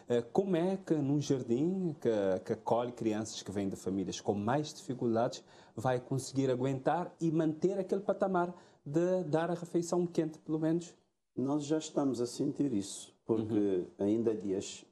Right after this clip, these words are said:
Speaker 2: eu fui fazer as compras para abastecer a cantina, eh, e só, eh, eh, eh, por um exemplo, eh, nós comprávamos uma caixa de esparguete,
Speaker 1: Uhum.
Speaker 2: eh,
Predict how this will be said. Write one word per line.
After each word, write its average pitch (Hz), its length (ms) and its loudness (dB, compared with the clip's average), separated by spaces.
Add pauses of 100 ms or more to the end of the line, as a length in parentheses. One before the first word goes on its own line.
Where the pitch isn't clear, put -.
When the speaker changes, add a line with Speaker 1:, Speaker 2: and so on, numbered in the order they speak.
Speaker 2:
eu 101 160 2
fui 107 220 0
fazer 92 360 0
as 85 140 -4
compras - 480 -4
para 92 400 0 (400)
abastecer 90 640 0
a 78 60 0
cantina, 85 600 0 (680)
eh, 101 440 2
e 110 480 2 (340)
só, 131 460 -2 (440)
eh, 123 60 4
eh, 120 500 2 (280)
eh, - 40 -6 (120)
por 120 140 2
um 117 60 4
exemplo, 110 440 0 (600)
eh, 107 320 2
nós 110 300 2
comprávamos 117 800 0 (340)
uma 110 360 2
caixa 131 400 -2
de 107 100 -6
esparguete, - 720 -2 (340)
Speaker 1:
Uhum. 104 400 -6
Speaker 2:
eh, 92 340 2